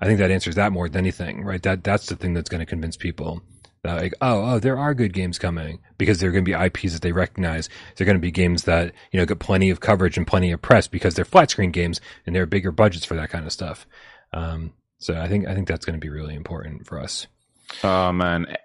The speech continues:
Speaker 2: X R Games of Zombieland. As I teased in the, uh, top twenty-five video,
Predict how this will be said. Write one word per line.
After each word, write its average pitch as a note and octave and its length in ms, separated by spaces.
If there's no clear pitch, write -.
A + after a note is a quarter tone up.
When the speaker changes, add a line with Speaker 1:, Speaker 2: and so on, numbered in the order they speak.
Speaker 2:
X A2+ 260
R G2 160
Games F2+ 380
of D#2+ 60
Zombieland. D#2+ 580
As G2 180
I F#2+ 120
teased F2+ 580
in E2 180
the, E2 260
uh, D#2+ 280
top - 240
twenty-five D#2+ 500
video, D2 400